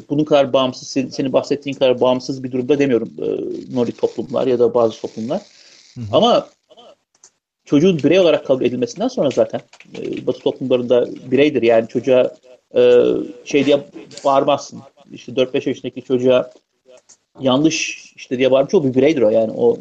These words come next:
Speaker 1: nasıl bir adama bağırmıyorsan bir çocuğa da bağırmazsın. Ona da laf anlatmaya çalışırsın.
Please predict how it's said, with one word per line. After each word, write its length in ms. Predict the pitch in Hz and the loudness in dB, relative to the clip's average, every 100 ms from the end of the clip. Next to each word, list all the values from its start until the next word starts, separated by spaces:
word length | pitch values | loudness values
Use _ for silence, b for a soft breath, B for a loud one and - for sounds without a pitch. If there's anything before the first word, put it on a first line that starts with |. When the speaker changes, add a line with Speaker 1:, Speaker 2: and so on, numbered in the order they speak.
| 147 | -4
Speaker 1:
nasıl 240 | 156 147 | -2 2
bir 60 | 120 | 2
adama 260 | 120 110 | 2 2
bağırmıyorsan 560 | 120 123 107 101 202 247 | 2 0 -2 -8 -12 -12
bir 40 | |
çocuğa 260 | 214 220 196 | -6 0 2
da 100 | 131 | 4
bağırmazsın. 540 | 117 110 107 - 196 175 - | 4 2 -6 -8 -10 -8 -6
Ona 220 | 151 120 | -4 0
da 260 | 170 190 165 | 0 -2 -2
laf 160 | 160 | -2
anlatmaya 340 | 139 117 117 113 | -4 -6 -8 -14
çalışırsın. 440 | - - 151 _ | -14 -16 -20 _